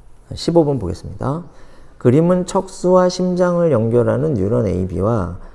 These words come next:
각 뉴런에서 분비되는 신경 전달 물질 에이비를 나타낸 것이다. 아, 그러면 신경절이 있으니까 자율신경인데 이거 교감이냐 부교감이냐?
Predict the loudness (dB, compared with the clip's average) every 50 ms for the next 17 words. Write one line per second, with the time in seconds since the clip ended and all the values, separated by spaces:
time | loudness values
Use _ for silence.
0 | -20 -20 -8 -4 -2 0 0 0 0 2 2 2 2 2 0 0 -2 -4 -4 -4
1 | -4 -2 -2 -2 -2 -2 -4 -4 -4 -4 -2 -2 -2 -2 0 -2 -2 -2 -2 -2
2 | -2 -2 -2 -4 -6 -4 -2 -2 0 0 -2 -6 -12 -20 -20 -20 -20 -20 -20 -20
3 | -20 -20 -20 -20 -20 -20 -18 -8 -4 -2 -2 0 0 -2 -2 -4 -4 -8 -12 -18
4 | -16 -8 -6 -4 -2 0 0 0 0 -4 -6 -8 -6 -6 -4 -4 -6 -8 -10 -14
5 | -16 -16 -16 -16 -16 -18 -20 -20 -20 -20 -20 -20 -20 -20 -20 -20 -20 -20 -20 -20
6 | -20 -20 -20 -20 -20 -20 -16 -14 -8 -6 -6 -6 -6 -4 -2 0 0 2 2 0
7 | 0 0 2 2 2 2 2 0 0 -2 -4 -6 -8 -10 -12 -14 -18 -18 -18 -18
8 | -20 -18 -18 -18 -18 -18 -20 -18 -16 -6 -2 0 2 4 4 4 4 4 4 4
9 | 4 4 2 2 0 -2 -4 -4 -2 -2 -2 -4 0 0 -2 -2 -2 -4 -4 0
10 | 0 0 0 0 -2 0 0 0 -2 -2 -4 -4 -4 -4 -4 -4 -6 -8 -10 -12
11 | -10 -6 -6 -6 -6 -4 -2 -2 0 2 2 2 2 0 -2 -2 -2 -4 -2 -2
12 | -2 0 2 2 2 0 -2 -2 -4 -4 -6 -6 -8